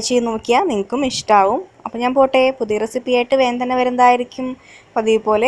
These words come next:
കമന്റ് ചെയ്യുക, ലൈക്ക് ചെയ്യുക, ഷെയർ ചെയ്യുക, സബ്സ്ക്രൈബ് ചെയ്യാത്തവർ ഇഷ്ടപ്പെട്ട സബ്സ്ക്രൈബ് ചെയ്യാൻ മറക്കരുതേ. തൊട്ടടുത്തൊരു ബെൽ ഐക്കൺ കൂടി ഉണ്ടാവും, അത് പ്രസ് ചെയ്യുമ്പോഴാണ് ഞാൻ പുതിയ വീഡിയോസ് ഇട്ടിട്ടുണ്ടെങ്കിൽ നോട്ടിഫിക്കേഷൻ വരിക.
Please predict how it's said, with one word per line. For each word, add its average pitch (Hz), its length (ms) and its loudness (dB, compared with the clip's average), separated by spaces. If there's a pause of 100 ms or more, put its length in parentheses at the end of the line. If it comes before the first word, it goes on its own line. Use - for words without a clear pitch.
(120)
കമന്റ് 208 340 -4
ചെയ്യുക, 254 360 0
ലൈക്ക് 202 280 2
ചെയ്യുക, 226 380 -4
ഷെയർ 330 340 2
ചെയ്യുക, 262 360 0
സബ്സ്ക്രൈബ് 277 480 0
ചെയ്യാത്തവർ 214 400 0 (220)
ഇഷ്ടപ്പെട്ട 262 480 -4 (160)
സബ്സ്ക്രൈബ് 214 460 -2
ചെയ്യാൻ 214 200 -4
മറക്കരുതേ. 214 520 -2 (460)
തൊട്ടടുത്തൊരു 339 540 4
ബെൽ 220 220 8
ഐക്കൺ 240 280 -2
കൂടി 269 200 4
ഉണ്ടാവും, 185 340 0
അത് 269 180 2
പ്രസ് 247 220 0
ചെയ്യുമ്പോഴാണ് 240 560 0 (460)
ഞാൻ 370 180 2
പുതിയ 311 180 0 (100)
വീഡിയോസ് 233 360 2
ഇട്ടിട്ടുണ്ടെങ്കിൽ 226 640 -4
നോട്ടിഫിക്കേഷൻ 220 680 -2 (160)
വരിക. 185 220 4